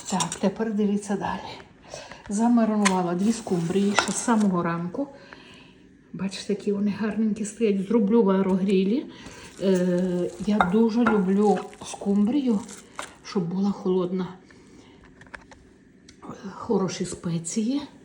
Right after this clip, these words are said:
смачні спеції, такі пахученькі. Все почищене, бачите, от, все гарненьке,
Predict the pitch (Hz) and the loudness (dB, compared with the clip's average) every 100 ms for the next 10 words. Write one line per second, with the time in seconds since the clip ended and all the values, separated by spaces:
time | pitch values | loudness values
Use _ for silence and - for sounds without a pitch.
0 | - - - - - - - - 202 170 | -20 -20 -20 -20 -20 -20 -12 -4 -2 -2
1 | 170 - 233 202 - 226 226 233 208 190 | -4 -2 -2 -2 -2 -4 -2 -2 -2 -2
2 | 190 - 190 - 170 - 208 202 - 254 | -4 -2 -4 -4 -4 0 2 2 0 -4
3 | - - - - - - - - - 226 | -6 -20 -20 -20 -20 -20 -14 -10 -2 -2
4 | - 185 - 240 262 - 269 240 190 214 | -2 -8 -4 -4 -4 -6 0 2 2 -2
5 | - - - 185 - - - - - - | -4 -10 -10 -10 -10 -18 -20 -20 -20 -20
6 | - - - - 208 156 175 196 226 247 | -20 -20 -18 -8 -6 -4 -2 0 2 2
7 | 247 262 | 0 -6